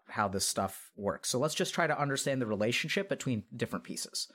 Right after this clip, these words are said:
The first is that the assumption that the world is shit, right?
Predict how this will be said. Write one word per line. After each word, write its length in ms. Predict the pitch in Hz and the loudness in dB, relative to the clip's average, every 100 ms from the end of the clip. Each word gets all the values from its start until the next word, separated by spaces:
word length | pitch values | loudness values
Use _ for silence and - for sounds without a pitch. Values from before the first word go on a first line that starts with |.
| - - - | -18 -20 0
The 80 | 151 | 2
first 340 | 208 220 - | 4 4 4
is 200 | 185 147 | 2 4
that 260 | 160 143 131 | 2 2 0
the 100 | 147 | 2
assumption 440 | - 165 160 151 | 4 2 2 0
that 120 | 127 | 0
the 80 | 131 | 2
world 280 | 113 113 101 | 4 4 2
is 80 | 95 | 2
shit, 260 | - 78 - _ _ _ _ _ _ _ _ _ _ _ | 0 0 -4 _ _ _ _ _ _ _ _ _ _ _
right? 300 | - 113 151 | 0 2 0